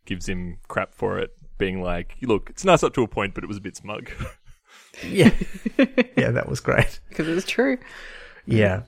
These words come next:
Speaker 2: And then the other kind of two kind of aftermath sequences,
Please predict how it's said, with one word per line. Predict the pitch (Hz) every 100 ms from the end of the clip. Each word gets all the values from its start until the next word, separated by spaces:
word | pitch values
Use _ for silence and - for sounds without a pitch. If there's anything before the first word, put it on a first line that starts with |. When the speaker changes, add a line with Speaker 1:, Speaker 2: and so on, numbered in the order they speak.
| -
Speaker 2:
And | 151
then | 165
the | 170
other | 185 202 165 143
kind | - 139 127
of | 123
two | - 151 143 135 135 - _ -
kind | 131 117
of |
aftermath | 139 143 135 127 127
sequences, | - - 143 - 143 - 135 135 -